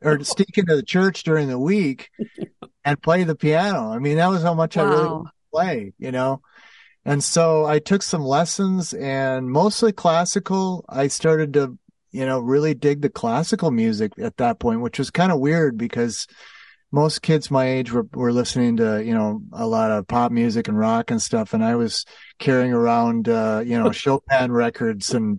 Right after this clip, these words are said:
Speaker 1: Beethoven.
Speaker 2: How
Speaker 1: I was
Speaker 2: old were you at this
Speaker 1: weirdo.
Speaker 2: point? How old were you at this?
Speaker 1: I was probably in middle school,
Speaker 2: Got it.
Speaker 1: getting to high
Speaker 2: Oh.
Speaker 1: school.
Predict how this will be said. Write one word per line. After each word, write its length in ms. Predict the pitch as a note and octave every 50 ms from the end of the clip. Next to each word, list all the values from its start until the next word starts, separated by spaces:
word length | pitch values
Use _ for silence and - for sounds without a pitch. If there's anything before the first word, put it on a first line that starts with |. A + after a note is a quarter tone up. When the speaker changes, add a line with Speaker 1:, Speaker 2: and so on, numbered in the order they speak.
| -
Speaker 1:
Beethoven. 640 | A#2 A#2+ - - B2+ B2 A#2+ A3+ G#3+ A2+ A3 G#3+ G#3+ - G3+ - _ _ _ _ - - - - - - - - _ _ - - -
Speaker 2:
How 140 | - - B3
Speaker 1:
I 40 | B3+
was 100 | C#4 C#4
Speaker 2:
old 140 | C#4+ C4
were 80 | C#4 C#4+
you 180 | C#4+ D4+ D#4 D#4
at 140 | D4+ D4+ D4
this 140 | C#4+ - -
Speaker 1:
weirdo. 60 | -
Speaker 2:
point? 280 | - D#4 C#4+ D4+ E4+ - - _ _ _ _ _ - A3 -
How 80 | A#3+ A3+
old 200 | - A3+ A3+ A#3
were 60 | -
you 80 | A#3+ A#3+
at 60 | A#3+ D3 -
this? 120 | - - - _ _ _ _ _ _ _ _ - - - _
Speaker 1:
I 120 | - D#3+ G#3
was 180 | A#3+ B3 A#3+
probably 360 | - C4+ B3+ C4 B3+ B3+ A#3+
in 120 | A3 G3 F3+
middle 240 | F3 F3+ F#3 F#3+ F3+
school, 720 | - - - - F#3+ F#3+ G3 G3 G3 G3 G3 F#3 D#3+ - -
Speaker 2:
Got 240 | E3 D#3 D#3 D3+ D#3
it. 20 |
Speaker 1:
getting 140 | E3 E3 E3+
to 260 | _ _ _ - -
high 140 | - D#3 D#3+ E3+
Speaker 2:
Oh. 180 | G3+ A#3 C4 B3
Speaker 1:
school. 180 | F3+ F3+ -